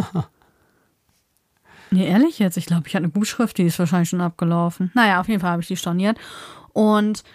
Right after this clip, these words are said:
Speaker 2: die eine hatte ich eh schon mal gesehen, da hatte ich sehr viel Spaß. Das habe ich auch nicht alleine gemacht. Da habe ich mir auf Facebook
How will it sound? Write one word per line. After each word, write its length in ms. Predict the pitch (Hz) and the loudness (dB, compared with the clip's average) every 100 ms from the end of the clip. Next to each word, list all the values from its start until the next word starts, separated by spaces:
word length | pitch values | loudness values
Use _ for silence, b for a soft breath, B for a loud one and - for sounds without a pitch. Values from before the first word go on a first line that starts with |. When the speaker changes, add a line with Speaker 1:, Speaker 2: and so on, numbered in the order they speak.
| b b - | b b -6
Speaker 2:
die 100 | - | 0
eine 260 | 170 202 214 | 2 2 2
hatte 160 | 214 190 | 0 -2
ich 140 | - | 0
eh 100 | 247 | 2
schon 200 | 247 269 | 4 6
mal 240 | 254 247 247 | 6 6 4
gesehen, 420 | 240 240 247 240 | 2 4 4 4
da 80 | 226 | 4
hatte 80 | 220 | 2
ich 80 | |
sehr 180 | - 226 | 0 -2
viel 100 | 226 | 0
Spaß. 480 | 226 - 226 226 226 | -4 0 2 2 2
Das 160 | 220 - | 0 0
habe 140 | 208 | 0
ich 80 | 208 | 2
auch 80 | 208 | 2
nicht 160 | 190 | 2
alleine 500 | 185 180 175 185 220 | 2 2 4 4 6
gemacht. 440 | 240 269 277 320 - | 6 6 6 4 0
Da 80 | 220 | 0
habe 160 | 214 208 | 2 2
ich 120 | - | 4
mir 400 | 214 214 254 - | 4 6 4 2
auf 120 | 190 | -2
Facebook 840 | - 339 359 - - 208 277 - | 0 0 0 -2 0 2 2 -4